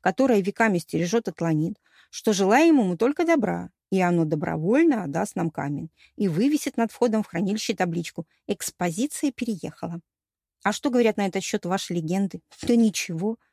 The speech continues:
Тогда рисковать не будем, но постараемся обойтись малой кровью.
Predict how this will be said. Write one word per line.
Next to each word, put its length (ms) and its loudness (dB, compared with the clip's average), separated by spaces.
Тогда 280 0
рисковать 460 -2
не 80 2
будем, 360 -4
но 160 2
постараемся 680 2
обойтись 460 -2
малой 260 -2
кровью. 460 -6